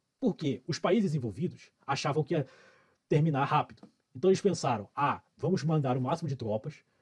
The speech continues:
vamos usar todo o nosso potencial, o máximo de armas que nós temos,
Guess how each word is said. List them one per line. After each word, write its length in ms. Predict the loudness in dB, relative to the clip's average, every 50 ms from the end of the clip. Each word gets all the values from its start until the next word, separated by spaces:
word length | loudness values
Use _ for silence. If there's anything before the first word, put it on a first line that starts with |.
| _
vamos 240 | -4 -2 -2 0 0
usar 180 | 0 0 0 0
todo 160 | 0 0 0
o 20 |
nosso 180 | 0 -2 -4 -6
potencial, 640 | -6 -6 -6 -6 -6 -6 -4 -4 -2 -2 -2 -4 -6 -10 -14 -8
o 40 | -6
máximo 220 | -6 -4 -4 -4
de 80 | -2 0
armas 200 | 0 0 0 -2
que 60 | -4 -8
nós 140 | -10 -8
temos, 280 | -6 -6 -6 -6 -6 -8